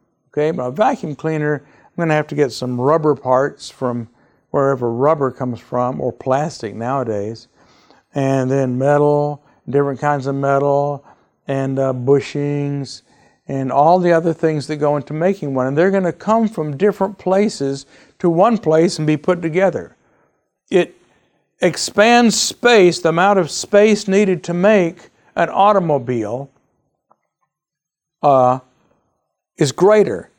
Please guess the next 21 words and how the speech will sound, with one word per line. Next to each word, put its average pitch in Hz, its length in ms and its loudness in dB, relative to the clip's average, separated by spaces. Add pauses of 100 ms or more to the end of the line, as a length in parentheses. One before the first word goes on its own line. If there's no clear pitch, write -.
(140)
even 190 240 6
though 175 160 4
it 175 60 2
shortens 151 500 0
time. 143 560 -4 (720)
And 175 160 -2
finally, 214 440 4
it 160 120 2
dislocates 156 800 2
people. 131 480 0
Now, 131 120 -2
the 131 100 0
vacuum 143 400 0
cleaner 135 320 -2
doesn't 120 420 -2
have 120 240 -4
such - 300 -2
an 110 180 -12
extent 185 460 0
of 131 120 -2
that, 127 360 0